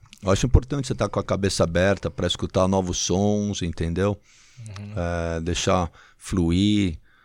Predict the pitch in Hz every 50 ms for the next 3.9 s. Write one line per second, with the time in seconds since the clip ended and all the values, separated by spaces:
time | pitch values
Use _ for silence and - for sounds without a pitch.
0 | _ _ _ - 87 87 85 - - 87 - - 92 110 113 - 123 113 117 110
1 | 98 87 - - 113 - - 113 110 104 98 104 123 123 - 160 160 151 - -
2 | 135 139 127 - - 95 - 98 90 - - - 87 87 85 85 82 - - -
3 | 90 87 87 90 101 92 87 87 104 - 101 107 104 - _ - 92